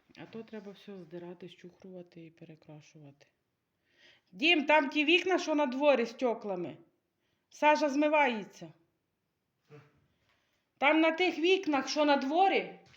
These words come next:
сажа витирається. Стекла цілі.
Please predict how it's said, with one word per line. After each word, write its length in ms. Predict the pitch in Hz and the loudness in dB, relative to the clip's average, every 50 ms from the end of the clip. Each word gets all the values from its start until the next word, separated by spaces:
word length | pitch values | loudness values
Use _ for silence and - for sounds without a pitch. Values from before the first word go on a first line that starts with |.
| _ _ _ _ _ _ _ _ _ _ | _ _ _ _ _ _ _ _ _ _
сажа 440 | _ - 302 302 320 330 320 349 349 | _ -4 0 2 2 4 4 2 0
витирається. 920 | 339 359 349 349 349 349 349 349 339 320 254 220 196 - - - 170 156 - _ _ _ _ _ _ _ _ _ _ _ _ _ _ _ | 0 -2 -2 0 0 2 2 2 2 2 0 -4 -8 -12 -14 -16 -16 -16 -16 _ _ _ _ _ _ _ _ _ _ _ _ _ _ _
Стекла 440 | _ _ - 285 294 294 302 294 277 | _ _ -6 -6 -6 -2 -4 -4 -4
цілі. 520 | 277 - 311 294 302 320 262 190 - - | -4 -4 -4 -4 -4 -4 -6 -8 -12 -18